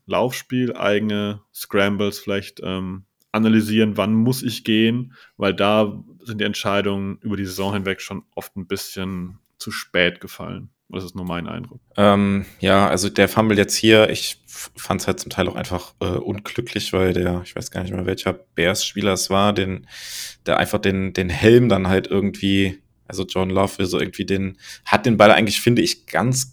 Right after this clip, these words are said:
Speaker 2: okay weggesteckt und der Bears-Spieler kommt halt irgendwie mit dem Helm so ein bisschen dran. Ja,
Speaker 1: Ja,
Speaker 2: würd ich fast ein be-,
Speaker 1: also
Speaker 2: bisschen unglücklich bezeichnen.
Speaker 1: Ich sag eher dämlich. Also du kannst, du kannst nicht den Ball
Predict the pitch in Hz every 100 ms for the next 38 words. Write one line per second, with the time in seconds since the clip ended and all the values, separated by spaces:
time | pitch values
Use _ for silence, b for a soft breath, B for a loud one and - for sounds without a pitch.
0 | - - - 123 113 107 113 156 - -
1 | 78 - - - _ _ 107 104 101 -
2 | 95 98 104 107 104 101 104 - 92 95
3 | 92 82 92 123 123 92 90 - 90 -
4 | 95 107 104 - _ - B B _ -
5 | - 101 - 113 110 104 107 104 104 120
6 | 120 120 127 104 - - - - - 90
7 | 92 90 - _ _ - 85 - - 117
8 | 62 85 127 - 151 120 139 123 127 113
9 | 98 92 92 87 87 - 98 101 107 104
10 | - 98 - 95 104 101 104 98 92 90
11 | 98 104 -